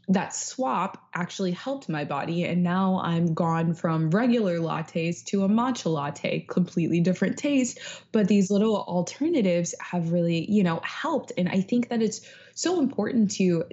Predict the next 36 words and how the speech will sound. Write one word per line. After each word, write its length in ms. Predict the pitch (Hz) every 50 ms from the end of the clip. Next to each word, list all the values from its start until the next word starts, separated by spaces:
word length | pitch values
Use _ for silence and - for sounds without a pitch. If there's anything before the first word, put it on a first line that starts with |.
| -
take 260 | - - 240 233 220 -
one 220 | 190 185 190 202
thing 200 | 190 226 208 208
and 100 | 190 175
replace 400 | 170 170 170 - 190 180 170 180
it 40 | 170
with 160 | 170 165 -
a 60 | 170
different 400 | 160 160 156 - 190 196 226 -
thing, 200 | - 240 240 233 196
especially 480 | 180 - - 175 175 175 - 214 196
if 100 | 180 170
that 220 | 175 170 160 - -
different 300 | 170 160 - 170 165 -
thing 120 | 165 160
will 100 | 156 156
help 340 | - - - 170 165 - - - -
benefit 600 | 175 - - 147 156 170 175 - 233 220 - -
you. 200 | 285 294 302 302 - - - - - - _
But 300 | 196 190 180 - - -
some 160 | 233 202 202
people 240 | 214 208 190 196 185
might 240 | 170 160 - -
disagree. 760 | - 175 - - 226 214 - 185 175 165 180 208 233 247 - - - - - - - - -
Um, 540 | 190 190 180 170 170 170 180 180 202 196 - _ _ _ -
step 320 | - - - 233 220 202
four 220 | - - 208 196 190
is 140 | 190 185 190
my 140 | 175 185
favorite, 420 | 180 - 170 165 160 165 165 165 -
which 220 | - 185 175 - -
is 280 | - 185 175 156 160 - -
repair. 1000 | - 160 160 170 165 165 - - - - 160 156 151 139 - 87 175 175 190 - _ _ _ _ _ _ _ _ _ _ _
That 460 | 170 165 165 170 175 202 214 - - -
is, 540 | 185 185 175 175 175 170 175 180 - -
like, 500 | 165 165 160 156 151 151 - - - -